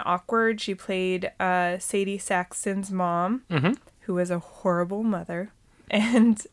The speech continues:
Speaker 1: uh, if, if any of you have watched Awkward. And then she most recently was in Good Trouble, which was that spin-off series, uh, of The Fosters.
Speaker 2: Oh, okay.
Speaker 1: So,
Speaker 2: Gotcha.
Speaker 1: yeah, she's been in quite a few things.
Speaker 2: The other one I was gonna mention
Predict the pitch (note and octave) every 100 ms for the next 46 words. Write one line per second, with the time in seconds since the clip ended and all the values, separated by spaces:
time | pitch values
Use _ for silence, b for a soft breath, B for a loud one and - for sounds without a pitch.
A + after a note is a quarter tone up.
0 | G3+ G3 F3+ F3+ F#3+ - F#3 G3 F#3 F#3
1 | F3 F3+ E3+ E3+ E3 - - D#3+ - D#3+
2 | E3 b b b b G3+ G#3+ G#3+ G#3 G#3+
3 | B3+ A#3 A3 - F#3+ G#3 A3+ A3+ A3 G#3+
4 | - G3+ G3+ F#3+ F3+ F3+ G3 G3 F#3+ F#3
5 | F#3 F#3 - F#3+ F3+ E3+ E3+ - F3 E3
6 | E3+ - - - F#3 F#3 - - - A#3+
7 | A#3 - - - G#3 D#3 B2 - _ _
8 | - F#3+ - - G#3 - A#3+ B3 - -
9 | _ - _ - D4+ E4+ B2+ A#2 F#3 F3
10 | A3+ - - F3+ F#3 - - A3+ B3 G#3
11 | - A#3 - A3 F#3 F3+ - - - F#3+
12 | - G3 F#3 F#3 - - - - - C3+
13 | F#3 F3+ D#3+ C3+ C3 - B2 A2+ C3+ -
14 | D#3 D#3